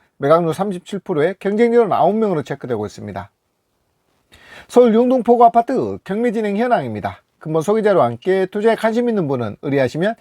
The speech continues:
임장활동 후 권리분석, 물건분석, 시세분석을 통해 입찰 준비 보고서로 입찰 타이밍과 입찰 가격대를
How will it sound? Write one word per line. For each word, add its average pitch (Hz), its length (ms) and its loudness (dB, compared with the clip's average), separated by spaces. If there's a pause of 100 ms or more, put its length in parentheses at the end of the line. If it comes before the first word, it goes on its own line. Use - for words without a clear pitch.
(220)
임장활동 175 600 2
후 92 100 -14 (240)
권리분석, 151 560 0 (320)
물건분석, 175 640 0 (260)
시세분석을 147 640 -2
통해 185 320 -2 (180)
입찰 190 320 2
준비 233 240 2
보고서로 123 500 -2 (220)
입찰 143 320 -2
타이밍과 156 600 0 (320)
입찰 190 280 2
가격대를 190 760 -2